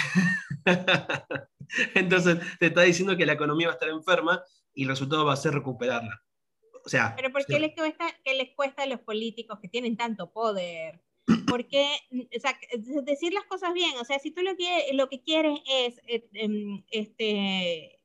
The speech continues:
Speaker 2: tener una buena, con-, proporcionar a los argentinos una buena economía y proporcionar, o sea, a cada uno,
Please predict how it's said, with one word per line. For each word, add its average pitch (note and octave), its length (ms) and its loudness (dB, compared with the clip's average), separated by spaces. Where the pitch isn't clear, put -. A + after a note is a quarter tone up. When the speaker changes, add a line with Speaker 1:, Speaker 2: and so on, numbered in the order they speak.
Speaker 2:
tener A#3 300 4
una D4+ 200 0
buena, C#4+ 540 -2
con-, A#3 240 -2
proporcionar A#3 600 -2
a E4+ 60 -2
los D#4 60 0
argentinos C4+ 520 -4
una C#4 160 -6
buena C#4 320 -2
economía B3 680 -4
y A#3 100 -2
proporcionar, A3+ 640 0
o B3 80 -2
sea, G3+ 220 2
a G#3 140 -2
cada B3 240 8
uno, A#3 560 2